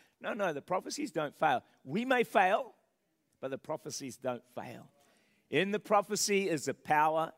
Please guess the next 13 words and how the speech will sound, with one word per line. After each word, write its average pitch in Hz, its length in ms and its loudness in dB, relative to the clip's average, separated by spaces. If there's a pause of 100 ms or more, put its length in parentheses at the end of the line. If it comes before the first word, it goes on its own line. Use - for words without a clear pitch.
to 135 120 -10
perform 113 480 -12
it. - 360 -12 (400)
We 139 120 0
just 175 200 2
have 139 140 -4
to 127 60 -10
believe 131 440 0
it, 202 200 0 (280)
declare 156 480 0
it, 160 160 -4 (260)
and 123 300 -6
run 131 340 -2